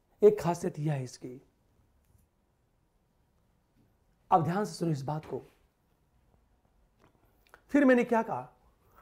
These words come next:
ये जो कोऑपरेटिव बैंक है, इनका प्रबंधन, पंजीकरण, नियुक्ति राज्य सरकार के अधीन है, किंतु बैंकिंग से जुड़े मुद्दों को आरबीआई निर्धारित करती है।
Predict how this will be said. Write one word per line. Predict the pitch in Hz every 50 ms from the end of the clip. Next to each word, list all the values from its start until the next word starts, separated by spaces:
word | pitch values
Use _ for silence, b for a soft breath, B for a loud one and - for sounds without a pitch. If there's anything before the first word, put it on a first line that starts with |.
| b b
ये | 214 240
जो | 254 311 -
कोऑपरेटिव | - 285 269 262 277 320 370 381 339 233
बैंक | 220 214 247 269 262
है, | - 170 135 123 135 - - _ - - _ _ _ _ _ _ _ _ _ _ _ _ _ _ _ -
इनका | 226 233 240 262 247
प्रबंधन, | 247 226 214 190 220 226 220 202 190 143 123 - - - _ _ _ _ _ - - - _ _ _ _ _ - -
पंजीकरण, | 233 233 226 214 247 - 240 190 156 143 143 - - - _ _ _ - - - 180
नियुक्ति | 180 190 226 226 185 - - 190 151 127 107 - b b b - 135
राज्य | 160 190 220 -
सरकार | - 185 160 180 170 170
के | 165 165
अधीन | 147 104 123 156 147
है, | 139 131 123 135 - - _ _ _ _ _ _ _ _ _ _ _ _ _ _ _ _ _ _ - _ _ _ _ _ -
किंतु | 220 233 233 226 294 262 214 220 214 - - - _ _ _ _ _ -
बैंकिंग | 160 143 135 185 208 240 240 233 - 392 403 349
से | 285 277
जुड़े | 190 233 247 254
मुद्दों | 214 190 165 135 170 226
को | 220 - 170 135 123 - - -
आरबीआई | 180 165 156 156 139 160 165 165 147 127 127 - - _ _ _ _ _
निर्धारित | 156 156 147 113 131 143 147 143 - -
करती | 139 117 - 147 131
है। | 120 - -